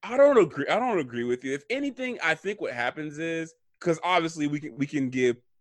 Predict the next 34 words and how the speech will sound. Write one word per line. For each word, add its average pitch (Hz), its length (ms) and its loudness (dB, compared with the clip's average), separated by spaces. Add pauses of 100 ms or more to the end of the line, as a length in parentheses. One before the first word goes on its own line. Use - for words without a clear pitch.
(140)
examples 120 420 -2
of 101 100 -8
guys 110 320 -4
that 104 180 -4 (220)
sucked - 340 -2
after 143 220 0
the 139 80 -8
Madden 143 440 -2
cover 143 300 -2
and 117 100 0
then 107 100 -4
guys 117 280 0
that 110 220 -6
just, 110 240 -10 (240)
it 113 160 -4
ran 113 440 -2
through 104 260 -6
it. 82 100 -8 (580)
I 151 80 0
think 220 240 -4
what 156 160 -2
happens 156 420 -2
is 185 320 -2
it's 170 120 -2
just - 240 -4
football. 123 400 -2
People 175 340 -4
are 170 100 2
gonna 160 200 -2
get 139 160 -6
hurt 160 180 -2
at 127 80 -2
some 123 160 -8
point. 120 260 -8